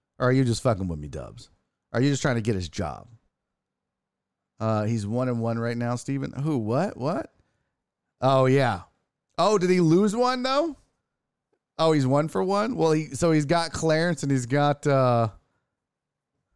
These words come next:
I don't know. Okay, it doesn't matter. So, yeah. So, um, that's interesting. Let's see. Lamar Jackson now has the ability to shop for the best deal possible, and Baltimore, Baltimore will have a chance to match any offer she signs or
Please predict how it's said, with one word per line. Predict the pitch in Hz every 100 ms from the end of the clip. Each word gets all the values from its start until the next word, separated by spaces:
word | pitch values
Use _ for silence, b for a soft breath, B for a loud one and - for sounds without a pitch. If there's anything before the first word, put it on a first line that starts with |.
| _ _ _ _ _ -
I |
don't | 143 131
know. | 87 - _ -
Okay, | 135 69
it | 101
doesn't | 139 101 71
matter. | - _
So, | - 185
yeah. | 196 120 - B
So, | - 190 175 170
um, | 147 160 156 147 127 - _ _ _
that's | 160 170
interesting. | 165 143 170
Let's | 160
see. | 165
Lamar | 147 147 160 160
Jackson | 151 151 143 147
now | 143 147
has | 143 143 143
the | 135
ability | 117 131 135
to | 117
shop | 104 127 -
for |
the | 110
best | 104 90
deal | 101
possible, | 87 160 165 156 151 147 b b b
and | 120
Baltimore, | 131 135 135 131 131
Baltimore | 127 139 139 135
will | 120
have | 120
a |
chance | 110 127 117
to | 117
match | 113 113
any | 117 104
offer | 107 -
she | 101 107 98
signs | 90 110 113 110 101
or | 98 95